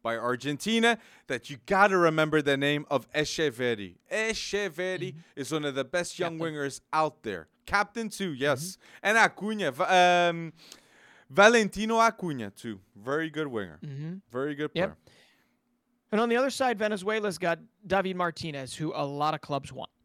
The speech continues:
Speaker 2: A
Speaker 1: Mm.
Speaker 2: lot of clubs want, but I don't think it's gonna be enough. I think Echeverri, uh, will lead the way, even though they had a slow, sluggish start as well. Uh, you know, like
Speaker 1: And,
Speaker 2: the senior squad
Speaker 1: and
Speaker 2: right
Speaker 1: Agustin
Speaker 2: now.
Speaker 1: Roberto
Speaker 2: Um,
Speaker 1: scored for, against Senegal,
Speaker 2: Mm.
Speaker 1: Japan, and Poland. One goal.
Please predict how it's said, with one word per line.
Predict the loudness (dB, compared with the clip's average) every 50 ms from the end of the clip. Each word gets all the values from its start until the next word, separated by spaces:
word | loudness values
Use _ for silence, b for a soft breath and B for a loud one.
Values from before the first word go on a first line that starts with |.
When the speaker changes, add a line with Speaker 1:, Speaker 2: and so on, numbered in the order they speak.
| _ _ _ -6
Speaker 2:
A | -4
Speaker 1:
Mm. | -2 -2 0 0 0
Speaker 2:
lot | 0 2 2 0
of | 0
clubs | -2 -2 -4 -2 -2 -4 -8
want, | -4 -2 -2 -2 -4 -6 -2
but | 0 0
I | 2 2 0
don't | -2 -4 -6
think | -8 -10 -10
it's | -10 -10
gonna | -10 -10 -8
be | -6 -6 -8
enough. | -4 -2 -4 -4 -4 -6 -12 -10 -6
I | -6 -6
think | -6 -6 -8 -6
Echeverri, | -8 -8 -8 -10 -8 -6 -4 -2 -2 -2 -2 -4 -4 -6 -8 -6
uh, | -4 -4 -2 -2 -2 -2 -4 -4 -6 -4
will | -4 -4
lead | -2 -2 -2 -2
the | 0
way, | 0 2 0
even | 2 2 0 0 2
though | 2 2
they | 2 2 2
had | 2 2 2 2
a | 0 0
slow, | -4 -6 -2 0 0 0 0
sluggish | -2 -4 -4 -4 -4 -4 -4 -8 -8 -10
start | -8 -4 -4 -4 -4 -6 _ _ _ _ -6
as | -6 -4 -4
well. | -4 -4 -6 -6 -12 -16 -20 _ _ _ -14
Uh, | -12 -12 -10
you | -8 -8 -8
know, | -8 -10 -10 -14 _
like | -6 -4 -4
Speaker 1:
And, | -2 -4
Speaker 2:
the | -4
senior | -6 -8 -8 -8 -8 -10
squad | -10 -6 -6 -6 -6 -4
Speaker 1:
and | -2 2 2
Speaker 2:
right | 2 2
Speaker 1:
Agustin | 2 -2 -2 -2 -4 -4
Speaker 2:
now. | -4 0
Speaker 1:
Roberto | 0 0 2 4 4 4 4 2 -2 -4 -6 -6
Speaker 2:
Um, | -8
Speaker 1:
scored | -14 -8 0 2 2 2 0
for, | -2 -2 0 2
against | 2 2 2 0 -2 -2 -2
Senegal, | -2 0 2 2 2 4 4 4 4
Speaker 2:
Mm. | 4
Speaker 1:
Japan, | 2 -2 -2 0 2 0 0 0 -2
and | -6 -8 -4
Poland. | -4 -2 -2 -2 -4 -6 -6
One | -6 -8 -8
goal. | -6 -6 -6 -6 -6 -8